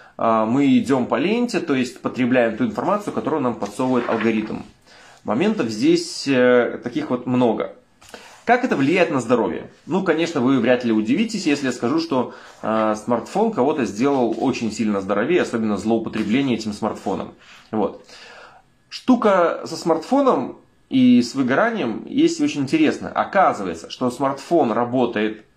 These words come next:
негативно влияет на наши когнитивные способности, даже если он выключен и у вас лежит на столе. То есть в одном из исследований людям давали задачи на логику, математические задачи, и оказалось, что те люди, у которых даже телефон лежал вот рядом,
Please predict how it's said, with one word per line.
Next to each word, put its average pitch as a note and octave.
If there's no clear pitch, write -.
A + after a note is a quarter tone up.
негативно B2+
влияет G#2+
на A#2
наши A#2
когнитивные A#2+
способности, G#3
даже C#3+
если D3
он C3
выключен D#3+
и -
у A#2+
вас C3+
лежит A#2+
на A2+
столе. G#2
То -
есть -
в G#2+
одном C#3+
из B2
исследований F3
людям C#3
давали A#2+
задачи C3+
на G#2+
логику, G#2
математические G#2+
задачи, G#2
и B2+
оказалось, D#3+
что D3
те E3+
люди, G3+
у D3+
которых C#3+
даже C3
телефон D#3+
лежал C3
вот A#2+
рядом, F3+